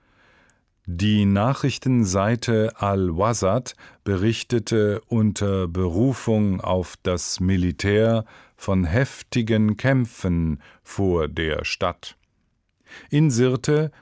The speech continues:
sollen sich tausende Kämpfer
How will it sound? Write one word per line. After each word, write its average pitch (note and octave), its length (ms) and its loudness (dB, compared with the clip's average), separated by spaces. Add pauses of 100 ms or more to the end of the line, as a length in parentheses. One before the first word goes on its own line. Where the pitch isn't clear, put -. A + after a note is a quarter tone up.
sollen A#2 400 2
sich A2+ 320 -2
tausende A2+ 800 0
Kämpfer A2+ 720 0